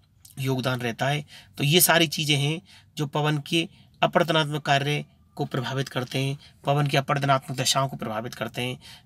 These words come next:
जैसे नंबर एक पवन का वेग, नंबर दो पवन के साथ चलने वाले कंकड़ पत्थरों की मात्रा, तीसरा चट्टानी संरचना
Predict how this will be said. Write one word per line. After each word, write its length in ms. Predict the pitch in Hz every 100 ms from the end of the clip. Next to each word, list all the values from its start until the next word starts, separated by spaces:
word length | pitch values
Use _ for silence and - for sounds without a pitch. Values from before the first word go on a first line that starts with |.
| -
जैसे 320 | 131 127 143 135 -
नंबर 280 | 135 139 139
एक 140 | 135
पवन 220 | 135 139
का 120 | 131
वेग, 400 | 120 131 143 147
नंबर 300 | 135 131 131
दो 140 | 127 135
पवन 320 | - 127 139
के 160 | 135 135
साथ 360 | - 127 - -
चलने 260 | 127 135
वाले 200 | 127 127
कंकड़ 320 | 127 131 135
पत्थरों 340 | 131 120 - 135
की 80 | 127
मात्रा, 480 | 127 127 143 143 143 - - - -
तीसरा 340 | 156 143 156 143
चट्टानी 600 | - - 139 143 139 131
संरचना 640 | 127 131 135 147 147 147